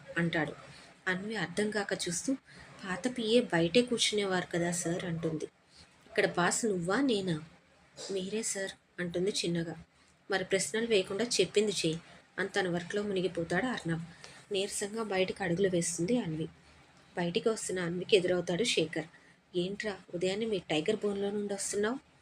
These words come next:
అప్పుడే టార్చర్ మొదలు పెట్టేశాడా?" అంటూ నవ్వుతాడు శేఖర్. అన్వి విచిత్రంగా చూస్తూ, "ఈ రోజు ఏంటి మామ, నిన్న వచ్చిన దగ్గర నుండే తన టార్చర్ మొదలు పెట్టేశాడు. ఇంత పెద్ద గొప్ప ఫైల్స్ ఇచ్చి క్లోజ్ చేసి మాత్రమే వెళ్ళమన్నాడు.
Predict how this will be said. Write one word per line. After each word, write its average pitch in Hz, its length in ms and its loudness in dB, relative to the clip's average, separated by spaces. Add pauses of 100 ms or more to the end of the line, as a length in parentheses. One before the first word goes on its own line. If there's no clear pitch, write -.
(300)
అప్పుడే 233 260 -2
టార్చర్ 214 420 0
మొదలు 185 260 0
పెట్టేశాడా?" 175 720 -2 (300)
అంటూ 190 240 2
నవ్వుతాడు 190 480 2
శేఖర్. 175 400 2 (1900)
అన్వి 190 260 2
విచిత్రంగా 208 560 -2
చూస్తూ, 214 500 0 (380)
"ఈ 202 140 0
రోజు 202 260 2
ఏంటి 185 280 -4
మామ, 165 220 2
నిన్న 175 380 2
వచ్చిన 175 380 2
దగ్గర 202 220 6
నుండే 202 240 4
తన 190 200 0
టార్చర్ 180 380 0
మొదలు 175 240 2
పెట్టేశాడు. 165 600 0 (720)
ఇంత 170 240 -4
పెద్ద 160 140 4
గొప్ప 165 260 0
ఫైల్స్ 196 440 2
ఇచ్చి - 200 -4
క్లోజ్ 202 420 2
చేసి 208 180 0
మాత్రమే 190 400 0
వెళ్ళమన్నాడు. 175 640 2